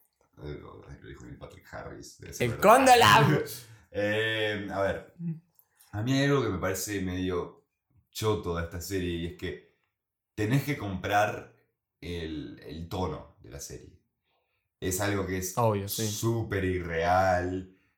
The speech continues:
Speaker 1: eh, súper, eh, ay, no me sale la palabra en español, cheesy, súper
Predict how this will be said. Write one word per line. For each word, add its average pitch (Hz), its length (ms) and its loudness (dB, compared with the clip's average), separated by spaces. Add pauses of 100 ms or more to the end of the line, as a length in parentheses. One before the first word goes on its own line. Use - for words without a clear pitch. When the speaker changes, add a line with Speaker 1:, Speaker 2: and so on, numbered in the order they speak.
Speaker 1:
eh, 78 640 -6
súper, 87 840 -2
eh, 73 720 -10
ay, 65 120 -16
no 60 80 -14
me 65 60 -14
sale 82 160 -10
la 71 120 -4
palabra 71 220 -6
en 71 40 -12
español, 71 340 -8
cheesy, 69 720 -8
súper 78 760 -6